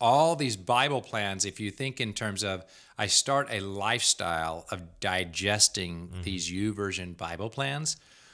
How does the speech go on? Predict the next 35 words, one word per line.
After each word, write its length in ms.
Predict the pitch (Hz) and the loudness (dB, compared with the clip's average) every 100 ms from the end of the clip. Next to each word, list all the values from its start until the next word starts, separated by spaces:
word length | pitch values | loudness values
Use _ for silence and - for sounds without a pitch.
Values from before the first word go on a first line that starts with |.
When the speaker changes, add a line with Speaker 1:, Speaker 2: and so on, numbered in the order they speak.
| - - _ - | -20 -20 _ 2
Speaker 1:
over 280 | 117 113 107 | 2 2 0
the 120 | 104 | -2
years, 920 | 95 101 110 156 143 107 95 95 - - - - _ | -4 0 4 6 6 4 2 0 -2 -4 -12 -18 _
you 200 | 110 113 123 | -4 -2 0
will 160 | 107 | 0
accumulate 720 | 98 - 131 127 98 87 87 - _ _ _ - 107 | -2 -2 -2 -2 -2 -2 -4 -10 _ _ _ -18 -8
godly 640 | 95 104 110 107 107 107 - _ _ - | 2 2 2 0 -4 -6 -14 _ _ -10
biblical 600 | 95 104 104 98 98 90 | -4 -4 -4 -6 -6 -6
wisdom 600 | 87 98 92 87 80 82 | -4 0 -2 -2 -12 -14
Speaker 2:
That's 200 | - - | -8 -4
right. 180 | 92 85 | -4 -4
Speaker 1:
to 80 | - | -6
build 240 | 90 92 85 | -4 -4 -4
your 80 | |
life 280 | 85 82 87 | -6 -6 -6
on. 240 | 82 73 80 - | -10 -12 -16 -12
Speaker 2:
That's 160 | 92 - | -8 -4
Speaker 1:
And 60 | 113 | 0
Speaker 2:
right. 60 | |
Speaker 1:
the 60 | 104 | 2
scripture 360 | - 165 - | 2 2 2
says 440 | 156 - 98 92 90 | 2 2 2 2 0
that 180 | 90 - | -2 -8
through 200 | 104 90 | -10 -8
wisdom, 520 | 87 147 147 95 87 | -2 0 0 -4 -8
a 80 | 87 | -8
house 380 | 85 98 92 | -4 -2 -2
is 120 | 87 80 | -2 -4
built. 460 | - 98 82 - | -6 -8 -6 -8
Speaker 2:
Mm-hmm. 300 | - 87 87 80 - | -8 -8 -8 -10 -6
Speaker 1:
And 260 | 110 98 92 | -2 -2 -4
through, 300 | 98 92 101 | -6 -6 -8
uh, 260 | 101 90 85 | -8 -6 -6
knowledge, 500 | 87 104 135 120 90 | -2 0 2 0 -2
its 220 | 92 - | -4 -4